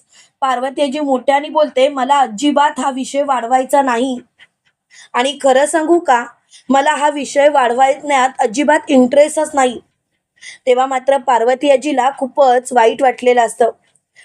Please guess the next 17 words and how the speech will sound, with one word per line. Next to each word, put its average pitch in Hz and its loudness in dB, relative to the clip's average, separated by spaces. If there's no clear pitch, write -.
त्याच 262 0
वेळेला 254 4
लगेच 254 2
अक्षय 285 2
बोलतो, 269 4
"मालविका 277 0
आता 269 2
निघ 294 0
इथून, 269 0
आणि 277 -2
खरं 285 0
सांगायचं 311 0
तर 277 4
मला 285 -2
तुझी 294 0
गरजच 269 2
नाहीये." 269 0